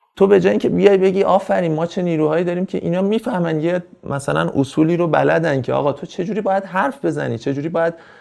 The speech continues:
وقتی تو داری گزارش می‌دی تو نباید داوری بکنی.» این یه اصل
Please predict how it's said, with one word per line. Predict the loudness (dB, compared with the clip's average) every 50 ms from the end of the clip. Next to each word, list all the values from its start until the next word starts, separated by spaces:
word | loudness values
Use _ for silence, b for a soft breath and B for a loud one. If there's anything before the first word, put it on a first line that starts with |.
| b b b b b b 0
وقتی | 4 4 4 4 2 -2
تو | -2 2 4
داری | 4 4 4
گزارش | 4 4 4 6 6 6 4 4 2 -2
می‌دی | -4 -6 -6 -6
تو | -4 -4
نباید | -2 0 2 2 2 2
داوری | 4 4 4 2 0 0 -2 -2
بکنی.» | -4 -6 -6 -8 -14 -14 -14 -16 -18 -12
این | -8 -6 -2
یه | 0 0
اصل | 0 -2 -2 -4 -6 -4 -2 -4 -4